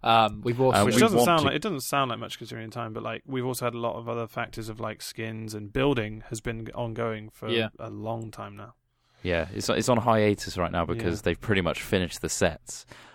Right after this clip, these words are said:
Speaker 2: Um, that's the stage it's at. Um, and we're just waiting on other things. There's so many things to have to come together at once for it to work. And
Speaker 3: Also, we're
Speaker 2: we're not
Speaker 3: releasing two videos a day, which
Speaker 1: Yeah.
Speaker 3: is hard enough as it is.
Speaker 2: We
Speaker 1: Yeah, we're
Speaker 2: have
Speaker 1: pushing
Speaker 2: to
Speaker 1: hard.
Speaker 3: Time,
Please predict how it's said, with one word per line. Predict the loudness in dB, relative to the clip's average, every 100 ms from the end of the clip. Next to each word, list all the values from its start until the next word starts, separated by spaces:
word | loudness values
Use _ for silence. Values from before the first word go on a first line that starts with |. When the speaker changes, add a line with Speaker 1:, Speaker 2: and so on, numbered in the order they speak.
| 0
Speaker 2:
Um, | 0 2
that's | 2 0 -4
the |
stage | 0 2 2
it's | 0 0
at. | 0 -2 _ -20 -4
Um, | 2 2 2
and | 0
we're | 0
just | 0 0
waiting | 2 2 0
on | -4 -4 0
other | 2 2
things. | 0 -6 -6 -10
There's | -2 -2
so | 2 2
many | 2 -2
things | -2 -4 -4
to | -6 -2
have | -2 -2
to | -4
come | -2 -2
together | -2 -2 -2 -4 -6
at | -8 -2
once | 0 0 -2 -12 -12 _ -20 -4
for | -2
it | -2
to | 0
work. | 2 2 -2 -12 _ _ -14 2
And | 4
Speaker 3:
Also, | 6 4
we're | 4
Speaker 2:
we're | 4
not |
Speaker 3:
releasing | 4 2 -2
two | -2 -2
videos | -2 -4 -4
a |
day, | -6 -8 -12 _ _ _ -8
which | -2
Speaker 1:
Yeah. | 0
Speaker 3:
is | -2
hard | -4 -6 -6
enough | -8 -10 -8
as | -8
it | -6
is. | -6 -8 -2
Speaker 2:
We | 4
Speaker 1:
Yeah, | 6
we're | 6
Speaker 2:
have | 6
Speaker 1:
pushing | 4 2 4
Speaker 2:
to | 4
Speaker 1:
hard. | 4
Speaker 3:
Time, | 4 4 2 -2